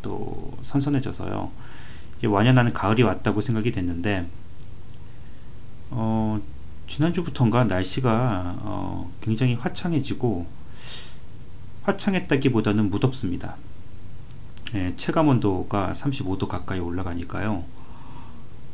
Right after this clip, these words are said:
어, 그래서 저희가 지난 주말을 기해서 포트 스탠리 해변에 다녀왔습니다. 올해 마지막 그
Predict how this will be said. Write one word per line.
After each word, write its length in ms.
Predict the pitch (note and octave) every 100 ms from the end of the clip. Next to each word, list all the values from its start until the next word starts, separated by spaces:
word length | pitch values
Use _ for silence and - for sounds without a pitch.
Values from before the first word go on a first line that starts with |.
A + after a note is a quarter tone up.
| -
어, 480 | B2 A2+ A2 G#2+ G2+
그래서 580 | - C#3 C3 D3 G2+ F#2+ - - - - - - -
저희가 300 | - B2 C3
지난 360 | C3 A2 B2 A#2+
주말을 440 | - G#2+ G#2 G#2
기해서 600 | - F#2+ F#2 A#2+ G#2+ E2+ - - - - -
포트 220 | - F#3 F3+
스탠리 500 | - E3 C3 F#2 F2+
해변에 340 | C3+ C3+ A2+
다녀왔습니다. 720 | G#2 F#2 F#2+ - - - - - - - - - - - - - - - -
올해 1500 | C3 C3 C3+ C3+ C3 B2+ B2+ B2+ - - - A#2+ A#2+ A#2 A2+ - -
마지막 560 | G2+ G2 D#3+ C#3 F2+ - - - - - -
그 420 | - - - -